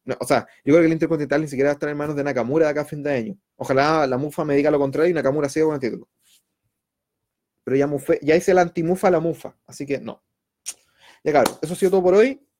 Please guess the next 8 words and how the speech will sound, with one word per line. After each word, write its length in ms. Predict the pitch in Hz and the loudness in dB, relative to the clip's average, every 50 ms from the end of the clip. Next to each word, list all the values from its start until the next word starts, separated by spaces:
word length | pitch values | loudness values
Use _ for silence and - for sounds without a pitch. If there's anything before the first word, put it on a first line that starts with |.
| _ _ _ _ - | _ _ _ _ -8
Eh, 600 | 120 120 117 117 113 113 113 110 110 110 110 107 | -6 -4 -4 -2 -2 -2 -2 -2 -2 -2 -4 -4
espero 540 | 110 120 - 165 156 165 160 156 147 139 120 - - - _ _ _ _ _ _ _ _ _ _ | -6 -6 -4 0 2 2 2 2 2 0 -4 -6 -8 -20 _ _ _ _ _ _ _ _ _ _
hayamos 220 | - 127 139 135 139 | -8 -6 -6 -4 -2
podido 180 | - 147 143 | -2 0 2
hablar 160 | 139 139 139 143 | 2 2 2 0
harto. 300 | 143 143 139 - - - | 0 -2 -6 -8 -10 -4
Debatamos, 500 | - 131 123 127 127 160 190 202 175 123 | -2 0 0 0 0 -2 0 0 -2 -2
weón. 300 | 113 120 139 160 147 | -2 -2 -4 -4 -6